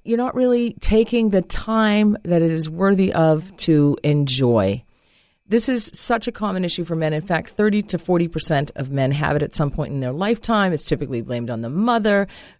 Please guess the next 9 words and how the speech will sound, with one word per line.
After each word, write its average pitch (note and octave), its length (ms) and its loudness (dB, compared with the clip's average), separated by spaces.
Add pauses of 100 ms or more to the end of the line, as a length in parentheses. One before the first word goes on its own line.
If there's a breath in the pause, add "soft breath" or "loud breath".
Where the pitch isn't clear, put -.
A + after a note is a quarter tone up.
uh, D#3 240 4
because D3+ 500 0
when C#3 320 -2
you C3+ 260 0
ha-, B2+ 300 0
are C3+ 140 2
learning C#3+ 320 2
to C#3+ 100 -4
masturbate, D3 720 2